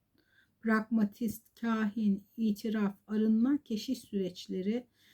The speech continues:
e, yoluna çıkabilir ve sonuçta ulaşacağın şey ihtiyatlı olma hali olacak diyor.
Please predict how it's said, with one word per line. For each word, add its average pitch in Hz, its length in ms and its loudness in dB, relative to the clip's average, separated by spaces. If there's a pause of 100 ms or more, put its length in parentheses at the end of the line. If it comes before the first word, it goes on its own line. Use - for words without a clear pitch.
(320)
e, 202 80 2 (380)
yoluna 220 480 6
çıkabilir 208 640 0
ve 214 80 0
sonuçta 247 460 -2
ulaşacağın 233 600 -2
şey 247 320 -4
ihtiyatlı 220 560 -6
olma 208 340 6
hali 185 300 0
olacak 180 540 -4
diyor. 214 200 2